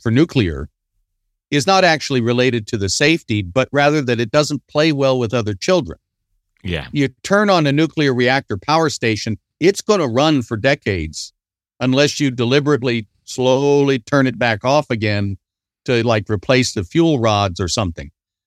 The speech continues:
Speaker 1: or repair some integral part of the system, uh, after some damage. But ordinarily, it just runs and runs and runs. So you can't say, "I'm gonna use solar during the day and I'm gonna use nuclear at night,"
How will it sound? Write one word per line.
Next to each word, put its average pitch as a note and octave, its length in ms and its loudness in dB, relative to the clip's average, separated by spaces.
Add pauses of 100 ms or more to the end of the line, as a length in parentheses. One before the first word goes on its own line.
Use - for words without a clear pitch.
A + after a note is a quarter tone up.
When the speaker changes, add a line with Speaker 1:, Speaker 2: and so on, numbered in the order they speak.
(160)
Speaker 1:
or A#2 160 2
repair B2 640 2
some A#2+ 320 0
integral A2+ 480 0
part C3+ 320 0
of G2 100 -4
the G2+ 80 -2
system, F2 560 -4 (160)
uh, G2 220 -4
after G#2 420 -4 (260)
some G#2 180 -2
damage. B2+ 460 -2 (480)
But C#3+ 120 -2
ordinarily, F3+ 720 2
it G3 180 2
just D#3+ 220 -2
runs D3 240 2
and C3 140 -2
runs B2 240 0
and G#2+ 100 -4
runs. A#2 320 -2
So - 80 -4
you D#3 220 -2 (180)
can't F3+ 340 -2 (400)
say, D#3+ 200 0
"I'm D#3+ 240 0
gonna D3 160 2
use D#3+ 420 0
solar D3+ 400 0
during B2+ 300 0
the A2 80 -4
day C3+ 260 0
and A#2+ 80 -2
I'm A2+ 80 -2
gonna A#2+ 160 -2
use G#2+ 240 -2
nuclear A#2 480 0
at G2 100 -8
night," A#2+ 440 -2